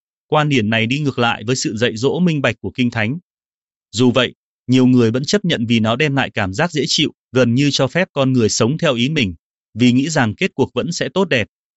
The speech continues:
Thực chất, đây là hậu quả của việc thay thế lẽ thật Kinh Thánh bằng cách hiểu riêng của con người về tình yêu của Đức Chúa Trời. Tôi chứng minh luận điểm của mình bằng cách chỉ ra rằng, trong toàn bộ Kinh Thánh, nhân loại luôn được chia thành hai nhóm,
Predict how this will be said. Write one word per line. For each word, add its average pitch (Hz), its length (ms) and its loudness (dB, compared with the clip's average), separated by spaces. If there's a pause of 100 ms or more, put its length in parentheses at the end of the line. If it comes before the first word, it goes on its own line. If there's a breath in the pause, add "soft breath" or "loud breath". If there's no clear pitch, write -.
(380)
Thực 143 160 -2
chất, 208 160 0 (300)
đây 143 180 0
là 131 100 0
hậu 113 200 -4
quả 107 280 0
của 98 200 -8
việc 110 180 0
thay 143 160 -2
thế 135 140 -2
lẽ 139 180 -2
thật 175 220 -4
Kinh 143 160 -2
Thánh 127 260 -2
bằng 117 160 0
cách 180 140 -4
hiểu 131 220 0
riêng 165 280 0
của 104 120 -4
con 151 220 -2
người 117 200 2
về 113 180 0
tình 123 180 2
yêu 156 240 0
của 104 140 -4
Đức 143 140 -4
Chúa 135 180 -2
Trời. 95 340 -2 (1200)
Tôi 135 160 4
chứng 135 200 -2
minh 160 180 -2
luận 127 160 -4
điểm 117 220 2
của 110 100 -4
mình 110 260 2
bằng 110 160 -2
cách 180 160 -2
chỉ 110 180 0
ra 135 160 -2
rằng, 117 260 -2 (500)
trong 135 240 0
toàn 123 240 0
bộ 127 200 0
Kinh 135 160 -2
Thánh, 123 280 -2 (480)
nhân 156 160 -2
loại 156 200 -2
luôn 143 220 -2
được 127 120 2
chia 156 280 0
thành 113 220 -4
hai 131 200 0
nhóm, 127 320 0